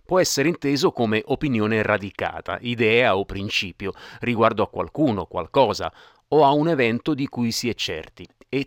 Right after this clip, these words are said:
tale certezza deriva da uno schema mentale che la mente crea per ottenere un risultato, risparmiando energie. È nota anche come stereotipo,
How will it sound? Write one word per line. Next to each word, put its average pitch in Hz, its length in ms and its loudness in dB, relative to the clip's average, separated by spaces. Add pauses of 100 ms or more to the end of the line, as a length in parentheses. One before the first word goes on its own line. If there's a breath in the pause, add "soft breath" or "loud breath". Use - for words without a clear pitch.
tale 180 240 -2
certezza - 640 -2 (320 loud breath)
deriva 156 380 2
da 135 100 2
uno 156 200 2
schema 95 440 -2
mentale 156 600 -2 (100)
che 185 120 -2
la 190 100 4
mente 147 400 0
crea 104 440 0 (120)
per 175 160 -2
ottenere 180 420 0
un 113 440 0
risultato, 101 760 -4 (320 loud breath)
risparmiando 135 680 0
energie. 95 520 -4 (380)
È 127 60 4
nota 113 340 4
anche 110 300 2
come 98 360 -2
stereotipo, 104 920 0